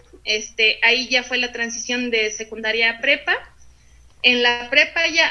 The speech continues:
abiertamente por voluntad me quise unir al grupo de teatro, este, era un, un sistema extraño, porque bueno, no sé, aquí en el Estado de México al menos,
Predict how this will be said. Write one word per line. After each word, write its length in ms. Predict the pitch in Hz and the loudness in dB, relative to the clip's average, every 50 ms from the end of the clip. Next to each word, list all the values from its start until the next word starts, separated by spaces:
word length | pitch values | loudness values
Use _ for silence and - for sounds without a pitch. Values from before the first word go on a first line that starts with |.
| 240 226 | 4 4
abiertamente 680 | 220 247 277 302 294 - 349 330 311 302 302 294 320 311 | 4 4 2 2 0 -2 -6 -4 -2 -2 -2 -2 -4 -6
por 200 | - 254 233 220 | -6 -6 -6 -4
voluntad 540 | 220 214 220 208 220 214 - 233 240 240 | -6 -6 -8 -8 -10 -8 -4 -2 -2 0
me 220 | 254 262 262 254 262 | 0 0 -2 -2 -4
quise 260 | 254 254 240 - 262 | -6 -8 -6 -6 -6
unir 180 | 247 247 247 247 | -4 -2 0 0
al 120 | 240 240 | 0 0
grupo 260 | 226 233 240 240 254 240 | -2 -6 -8 -6 -4 -4
de 140 | 233 214 | -4 -4
teatro, 500 | 220 - 233 240 240 240 240 262 285 359 494 - - - - _ - 262 - | -2 0 4 4 4 4 2 -2 -2 -2 -4 -6 -12 -20 -20 _ -20 -14 -10
este, 720 | 208 208 208 - - - - 202 208 208 - - 240 247 | -10 -10 -10 -12 -14 -8 -4 -2 -2 -2 0 2 4 4
era 160 | 247 262 262 | 4 4 2
un, 400 | 262 262 254 247 247 254 247 247 240 233 233 220 214 - 233 | 2 0 -2 -2 -2 -2 -2 -2 0 0 0 -2 -2 -4 -6
un 140 | 240 254 240 | -6 -6 -4
sistema 500 | 247 262 247 - - 254 247 254 254 240 | -4 -6 -6 -4 -2 -2 0 2 0 0
extraño, 560 | 233 - - - 226 226 226 233 247 262 254 | -2 -4 -4 0 2 2 2 0 -2 -6 -8
porque 200 | - 208 196 202 | -8 -12 -10 -8
bueno, 220 | 202 208 214 208 220 | -6 -6 -6 -4 -4
no 120 | 226 233 | -6 -6
sé, 120 | 233 269 | -4 -4
aquí 240 | 247 240 - 240 220 | -4 -4 -2 -2 0
en 100 | 220 220 | 0 0
el 100 | 220 220 | 0 -2
Estado 280 | 233 - - 294 320 339 | -2 -2 0 0 2 2
de 120 | 330 302 285 | 0 0 -2
México 400 | 285 285 294 285 269 - - 254 | -2 -4 -6 -8 -10 -8 -8 -8
al 80 | 254 | -6
menos, 400 | 254 262 262 269 285 359 - - | -4 -4 -4 -4 -6 -8 -10 -14